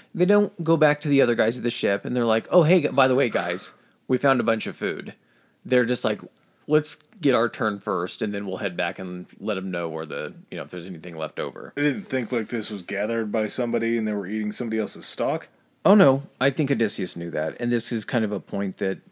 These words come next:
Speaker 1: a ridiculous Greek tradition, apparently, or some type of, like, point of Greek culture, is you were supposed to greet a stranger to your house with a gift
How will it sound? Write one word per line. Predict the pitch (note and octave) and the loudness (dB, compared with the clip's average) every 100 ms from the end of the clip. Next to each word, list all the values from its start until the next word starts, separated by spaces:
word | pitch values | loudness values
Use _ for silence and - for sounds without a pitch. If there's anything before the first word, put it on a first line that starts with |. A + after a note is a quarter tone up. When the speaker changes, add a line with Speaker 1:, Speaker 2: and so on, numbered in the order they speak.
| _ - | _ -10
Speaker 1:
a | G#2 F#2+ F2 _ - - | -8 -8 -14 _ -20 -10
ridiculous | B2+ G#2+ A2 A2 G#2 F#2+ | -4 -2 -4 -4 -4 -6
Greek | - G2+ F#2 | -8 -6 -6
tradition, | - F#2 F#2 F2+ E2+ | -6 -6 -6 -6 -8
apparently, | D#2 F2 E2+ D#2+ F#2+ | -6 -6 -4 -4 -4
or | E2+ D#2+ | -4 -6
some | G#2+ F#2+ | -6 -4
type | F#2 - | -6 -6
of, | F#2 E2 | -6 -4
like, | E2+ D#2 - | -4 -4 -10
point | - G2 G2 | -10 -6 -6
of | |
Greek | F2+ F2 | -6 -8
culture, | - F#2 - A2+ B2+ - _ _ - - _ - | -6 -8 -4 -4 -4 -8 _ _ -20 -20 _ 0
is | C3 A#2+ | 0 2
you | B2+ | 2
were | D3+ F3 | 2 0
supposed | - C#3+ - A#2+ B2 - | -2 -4 -2 -2 -2 -4
to | - G2 F2+ E2+ G2+ _ _ _ _ _ _ _ - A2 | -4 -2 -2 -4 -10 _ _ _ _ _ _ _ -14 -8
greet | B2 A2 A#2 C#3+ - - - | -2 0 2 0 -6 -12 -6
a | A2+ | -6
stranger | - - - A#2 C3 B2 | -6 -4 0 2 2 0
to | D3+ - A#2+ | -6 -4 0
your | A#2 | 0
house | G#2+ - A#2+ D2 - - | 0 -2 0 0 -4 -6
with | G#2+ G2+ | -6 -6
a | |
gift | F2+ G2+ A2 D#2+ - - | -8 -4 -2 -2 -6 -20